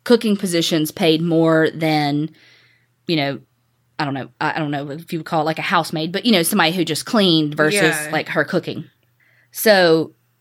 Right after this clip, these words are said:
Speaker 1: she, I think she really did try at first. So I can't, guess I can't say that she had no intention, but I really, uh, 'cause I can't, I don't read her mind. I wasn't around then. So Mary tried to be a laundress. She worked,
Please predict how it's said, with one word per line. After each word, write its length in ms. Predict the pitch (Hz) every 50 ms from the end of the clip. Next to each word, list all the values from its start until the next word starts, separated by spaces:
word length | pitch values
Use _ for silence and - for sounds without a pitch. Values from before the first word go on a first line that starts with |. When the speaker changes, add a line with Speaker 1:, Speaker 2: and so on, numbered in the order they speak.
| _ _ _
Speaker 1:
she, 320 | - - - - 247 247 - -
I 80 | 247
think 220 | - - 311 294 285
she 160 | - 330 302
really 240 | 233 233 226 226 214
did 200 | 185 190 185 160
try 400 | - - - 196 175 165 156 - -
at 220 | - - - _
first. 580 | - 143 - - - - - - - - - - _ _ _ _ _ _ _ _ _ _ _ _ _ -
So 140 | - - 190
I 80 | 175
can't, 220 | 180 - 214 165 -
guess 140 | 190 180 -
I 40 | 151
can't 260 | - 190 147 - -
say 300 | - - 147 127 110 82
that 160 | 139 135 120
she 140 | - - 160
had 160 | 160 139 -
no 100 | 135 123
intention, 400 | 101 104 - 170 143 - - -
but 120 | 147 139 143
I 40 | 160
really, 460 | 185 190 185 165 147 - - - _ _ _ _ _ _ _ - - -
uh, 100 | 190 156
'cause 160 | - 233 226 247
I 80 | 247
can't, 240 | 240 233 185 - -
I 100 | 160 202
don't 160 | 190 175 160
read 160 | 156 156 151
her 60 | 147 143
mind. 280 | 139 117 123 131 -
I 100 | - 180
wasn't 280 | 180 175 165 170 143 143
around 260 | 143 139 135 135 147
then. 260 | - 123 160 202 208 - - - - - - - - _ _ _ _ _ _ _
So 240 | - - - 214 190
Mary 340 | 185 202 202 202 226 226 233
tried 300 | - - 220 196 196 196
to 80 | 202 180
be 300 | 165 170 165 160 160 - -
a 100 | - 139
laundress. 800 | 143 147 131 135 147 - 214 254 269 262 247 240 - - - - -
She 280 | - - - 190 175 160
worked, 460 | 156 156 147 147 123 - - -